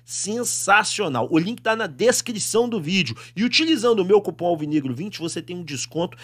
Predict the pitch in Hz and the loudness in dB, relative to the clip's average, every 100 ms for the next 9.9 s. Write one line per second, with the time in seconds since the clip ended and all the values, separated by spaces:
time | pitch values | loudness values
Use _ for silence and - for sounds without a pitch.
0 | - 151 185 123 247 262 254 214 - 180 | -14 -6 -6 -2 -2 0 -4 -6 -4 -4
1 | 185 180 180 180 165 - 190 196 - 175 | -2 -2 0 2 0 -2 -8 -8 -10 -10
2 | 175 170 156 156 170 147 110 - 143 220 | -10 -8 -2 -2 0 -4 -4 -8 -10 -2
3 | 240 226 190 262 262 233 226 226 185 202 | 0 2 0 -2 -2 -2 0 0 -2 -4
4 | 208 170 123 180 180 170 - 165 185 185 | -4 -6 -4 -2 0 0 -2 -4 -6 -8
5 | 170 170 175 185 202 202 - 190 277 269 | -2 -2 0 -2 -4 -10 -10 0 2 4
6 | 226 277 381 370 - - - - - 349 | 6 8 6 4 0 -8 -16 -8 -2 0
7 | 339 - 330 - 302 285 320 320 339 294 | 0 -2 -2 2 4 4 -2 -4 -4 -4
8 | - 277 311 302 294 254 - 160 - 151 | -8 -12 -4 -2 0 0 0 -6 0 2
9 | 156 110 - _ _ _ 185 240 196 | 2 0 -8 _ _ _ 4 4 4